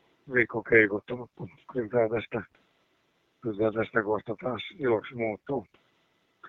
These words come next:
Terveisiä kaikilta kaikille. Moi moi.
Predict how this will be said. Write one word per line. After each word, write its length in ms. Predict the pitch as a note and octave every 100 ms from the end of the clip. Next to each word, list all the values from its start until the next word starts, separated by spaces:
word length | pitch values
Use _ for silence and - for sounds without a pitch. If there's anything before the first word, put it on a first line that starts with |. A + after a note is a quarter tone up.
| - _ _ _ - _
Terveisiä 540 | C3+ A2+ A2 A2 A2 A2
kaikilta 520 | B2+ A#2 G2+ G#2 A2
kaikille. 560 | - A#2 G#2 A#2 A2 G2 - _ -
Moi 260 | A#2+ G#2+
moi. 240 | G#2+ G#2+